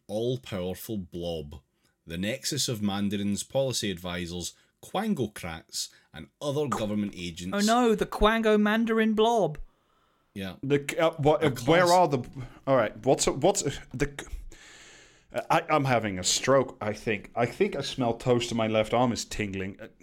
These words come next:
Speaker 1: Listen,
Speaker 3: no, no,
Speaker 1: listen,
Speaker 3: no.
Speaker 1: you're not allowed
Speaker 2: Stroke and a
Speaker 1: to
Speaker 2: heart
Speaker 1: say
Speaker 2: attack, that's a bad day.
Speaker 1: You're not allowed
Speaker 3: <laughs>
Speaker 1: to say Judeo-Bolshevism, so you need to use more words to say the same thing.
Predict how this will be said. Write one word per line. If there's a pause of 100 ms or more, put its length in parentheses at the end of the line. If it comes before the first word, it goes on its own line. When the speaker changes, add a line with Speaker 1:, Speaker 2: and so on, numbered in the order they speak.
(120)
Speaker 1:
Listen,
Speaker 3:
no,
no,
Speaker 1:
listen,
Speaker 3:
no.
Speaker 1:
you're
not
allowed
Speaker 2:
Stroke
and
a
Speaker 1:
to
Speaker 2:
heart
Speaker 1:
say
Speaker 2:
attack,
that's
a
bad
day. (580)
Speaker 1:
You're
not
allowed
Speaker 3:
<laughs>
Speaker 1:
to
say
Judeo-Bolshevism, (400)
so
you
need
to
use
more
words (180)
to
say
the
same
thing.